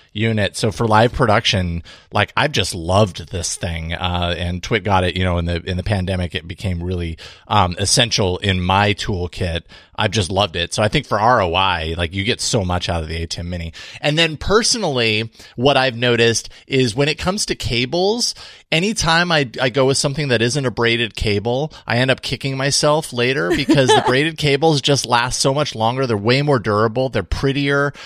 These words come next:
Speaker 1: They're, they're all sorts of things. And they're really only a couple of bucks more than the stupid, like, plasticky,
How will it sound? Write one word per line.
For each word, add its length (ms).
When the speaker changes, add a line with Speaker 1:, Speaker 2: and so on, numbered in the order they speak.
Speaker 1:
They're, 180
they're 260
all 200
sorts 300
of 120
things. 320
And 100
they're 80
really 260
only 200
a 80
couple 320
of 60
bucks 260
more 380
than 320
the 180
stupid, 420
like, 240
plasticky, 920